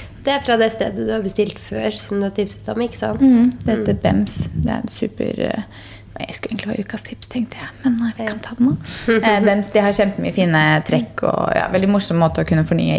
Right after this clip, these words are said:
Speaker 2: ikea-sofaen din på, da, hvis du på en måte er glad i sofaen, men du er litt lei av hvordan den ser ut.
Speaker 1: Mm.
Speaker 2: Så er det så lett å bare bestille ny trekk eller nytt, altså nye bein. Det er jo, koster jo litt, men samtidig så er det sånn,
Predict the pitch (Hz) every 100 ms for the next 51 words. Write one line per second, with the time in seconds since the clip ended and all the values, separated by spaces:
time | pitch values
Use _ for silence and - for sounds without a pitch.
0 | 156 - - - - - 170 190 170 160
1 | - 175 160 156 160 160 156 - 156 156
2 | 156 156 160 151 160 170 160 165 165 165
3 | 160 180 - - - - 240 190 - 165
4 | 170 165 160 - 156 156 - 160 156 147
5 | - 185 - - - 151 147 147 151 170
6 | - 165 156 - - - - - 156 156
7 | 147 147 180 254 196 151 185 - 226 -
8 | - 202 233 269 - 202 180 180 175 156
9 | 160 160 160 151